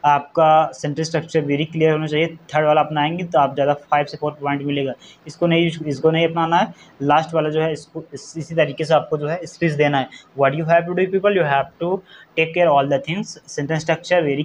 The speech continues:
clear and intro, intro आपको इंट्रोडक्शन देना है, बॉडी कंक्लूजन आपको पूरा क्लियर होना चाहिए, pronunciation while speaking you have to enhance your pronunciation, आपको प्रोनाउंसिएशन को भी केयर करना है, take care the pronunciation as well, like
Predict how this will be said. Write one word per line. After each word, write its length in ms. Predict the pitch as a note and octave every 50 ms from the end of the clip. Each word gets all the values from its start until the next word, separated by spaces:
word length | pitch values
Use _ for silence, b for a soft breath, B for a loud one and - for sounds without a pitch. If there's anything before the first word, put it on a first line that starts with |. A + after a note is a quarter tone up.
| - -
clear 160 | E3+ E3+ F#3
and 320 | F3+ D#3+ D3+ D3+ D3 C#3+ D3
intro, 460 | C#3+ - - D3+ D#3 F3+ A#3+ C#4+ G#3 D3+ - _ _ C#3
intro 220 | C#3+ C#3 C3 - D#3
आपको 220 | C#3 C#3 D3 D3
इंट्रोडक्शन 420 | D3 C#3 C#3+ C3+ C3+ C3 - D#3+ D#3+
देना 240 | D#3 D#3 D#3+ D#3+
है, 140 | E3 E3+ D#3
बॉडी 380 | C#3+ D3 C#3+ C#3 C#3 C#3+ D3+ F3 B B B B B B -
कंक्लूजन 380 | D3+ C#3+ C3 C#3+ C#3 C3+ D3+
आपको 220 | D3+ C#3+ C#3 C#3 C#3+
पूरा 420 | - _ D#3 D3+ D3+ D3+ D3 B B B B B _ -
क्लियर 200 | C#3+ D#3 E3 E3+
होना 140 | E3+ E3+
चाहिए, 200 | E3+ E3+ E3+ F#3+
pronunciation 640 | F3+ F#3 F3 E3 D#3 D#3 D3+ - D#3 D3+ C#3+ D3 C#3
while 220 | C3 C3+ C#3+ D3+ D3 C#3
speaking 300 | - - D3+ C#3+ - -
you 160 | F3+ F3 E3 D#3 D3
have 140 | C#3+ C#3
to 140 | - - -
enhance 300 | D3+ D3 C#3+ C#3+ C#3+ C#3+ C#3
your 80 | D#3 E3 E3 E3
pronunciation, 460 | D3+ C#3+ C3+ C3 C#3 B2+ - C3+ B2 A#2+
आपको 260 | A2+ B2 - - -
प्रोनाउंसिएशन 520 | - D3+ D3 D3 C#3 B2 C#3+ C3+ - D#3
को 100 | C#3+ D3+
भी 220 | C#3+ E3 F3 E3+ E3+ -
केयर 160 | - D#3 D3
करना 260 | - D3+ C#3 C#3 C#3+ D3+
है, 100 | G3 - B B B B B _ _ F#3
take 260 | F3+ F3 - F3 E3
care 180 | E3 D#3+ D3+
the 100 | F#3 F3+ -
pronunciation 500 | E3+ E3 D#3 D#3 D3+ D3+ C#3+ C#3 D#3+ D3+
as 220 | C#3 C3 B2 A#2+ A#2+
well, 180 | B2 A#2+ B2 B2+
like 160 | C3 C3+